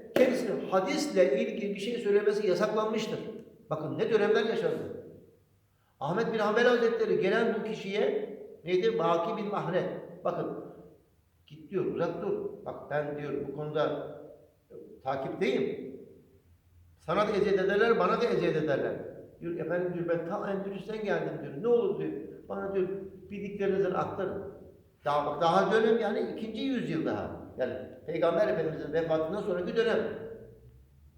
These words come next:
Tebe-ü tabi'in dönemi. Şimdi o dönemde mesela Ahmet bin Hanbel Hazretleri'nin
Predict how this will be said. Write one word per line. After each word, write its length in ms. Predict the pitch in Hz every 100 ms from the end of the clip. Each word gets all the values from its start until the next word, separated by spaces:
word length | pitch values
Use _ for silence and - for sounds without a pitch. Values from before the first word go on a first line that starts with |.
| - - -
Tebe-ü 280 | 104 - 147
tabi'in 380 | 156 160 233 220
dönemi. 460 | - - - - - - - - - - _ _ _ _ _
Şimdi 360 | - 220 220 220
o 140 | 226 240
dönemde 260 | 220 208
mesela 240 | 190 - 160
Ahmet 280 | 185 226
bin 60 | -
Hanbel 280 | 196 202 226
Hazretleri'nin 840 | 226 214 202 202 208 247 - -